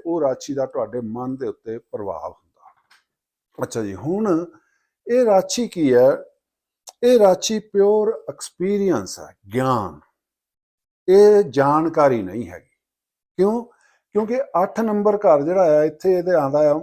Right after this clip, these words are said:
ਮਨ ਦੇ, ਜਿਹੜਾ ਅੱਠ ਨੰਬਰ ਘਰ ਆ, ਉਹ ਦੁਨੀਆ ਭਰ ਦੀਆਂ ਪ੍ਰੋਬਲਮਸ ਮੰਨੀਆਂ ਜਾਂਦੀਆਂ ਆ, ਤੇ ਉੱਥੋਂ ਖਜ਼ਾਨੇ ਵੀ ਨਿਕਲ ਸਕਦੇ ਆ, ਤੇ ਉੱਥੋਂ ਬੁਰੀਆਂ ਤੋਂ ਬੁਰੀਆਂ ਚੀਜ਼ਾਂ ਵੀ ਨਿਕਲ ਸਕਦੀਆਂ।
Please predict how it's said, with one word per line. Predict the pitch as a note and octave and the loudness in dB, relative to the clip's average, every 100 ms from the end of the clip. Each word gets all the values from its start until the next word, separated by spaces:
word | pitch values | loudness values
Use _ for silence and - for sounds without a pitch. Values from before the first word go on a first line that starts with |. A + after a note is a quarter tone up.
| D#3+ | -4
ਮਨ | B2+ C3+ D3+ | -4 -2 -2
ਦੇ, | C#3 E3 | 0 -2
ਜਿਹੜਾ | F3+ G3 - - D#3 | 0 -2 -2 -4 -4
ਅੱਠ | F#3+ G3 | -4 -4
ਨੰਬਰ | G3+ F3+ F#3 | -4 -2 -2
ਘਰ | - D3+ C#3+ | 0 0 0
ਆ, | |
ਉਹ | D#3+ | -2
ਦੁਨੀਆ | C3+ C#3 D3+ D#3 | -6 -6 -6 -8
ਭਰ | D#3 C3 | -8 -10
ਦੀਆਂ | - B2+ | -10 -16
ਪ੍ਰੋਬਲਮਸ | - B2 A#2 C3 D3+ C#3 | -10 -8 -8 -8 -10 -8
ਮੰਨੀਆਂ | A#2+ A#2+ B2+ | -8 -4 -4
ਜਾਂਦੀਆਂ | A#2 F#2 F#2 F2+ F#2+ | -4 -8 -10 -16 -14
ਆ, | G#2 A2 C#3+ F3 F3 _ | -12 -10 -8 -8 -10 _
ਤੇ | D3+ C#3+ D3 E3 F#3+ _ - | -4 -2 -2 -4 -6 _ -14
ਉੱਥੋਂ | D3+ _ _ F#3 F#3+ F#3+ F#3+ _ - | -14 _ _ -6 -4 -6 -10 _ -16
ਖਜ਼ਾਨੇ | A#2+ A2+ G#2+ A2 | -10 -10 -8 -8
ਵੀ | B2+ | -6
ਨਿਕਲ | D3+ E3 G3+ | -6 -4 -6
ਸਕਦੇ | F3+ D#3+ D3+ E3 | -4 -6 -6 -4
ਆ, | F#3 | -4
ਤੇ | F#3+ | -4
ਉੱਥੋਂ | F3+ F3+ | -10 -10
ਬੁਰੀਆਂ | E3 C3 E3 F3+ | -12 -12 -8 -6
ਤੋਂ | E3 D#3+ | -6 -8
ਬੁਰੀਆਂ | C#3 B2 D#3 A3 - | -10 -12 -12 -12 -16
ਚੀਜ਼ਾਂ | D#3 A#2 | -14 -12
ਵੀ | G2+ | -14
ਨਿਕਲ | F#2 F#2 C3 | -18 -16 -14
ਸਕਦੀਆਂ। | - F#2 _ D#2+ | -14 -20 _ _